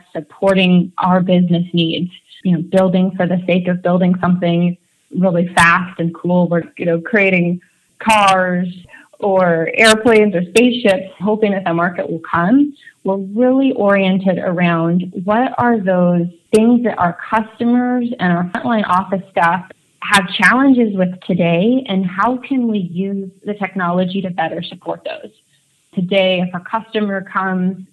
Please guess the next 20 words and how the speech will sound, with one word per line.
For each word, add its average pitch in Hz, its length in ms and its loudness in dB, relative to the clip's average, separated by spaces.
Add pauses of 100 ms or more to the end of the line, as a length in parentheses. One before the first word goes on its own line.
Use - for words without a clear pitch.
to - 140 -8
open 185 320 -4
an 175 120 0
account 170 440 -6
at 180 80 -2
a 165 60 -6
bank, 170 500 -4 (360)
many 233 360 4
banks 202 340 0
make 180 200 0
it - 180 -8
difficult 226 560 -4
for 175 100 -4
that 175 220 -2
customer 170 800 -6 (260)
to 240 80 0 (100)
even 240 400 0
use 196 400 -2
the 175 140 -6
information 175 1120 -4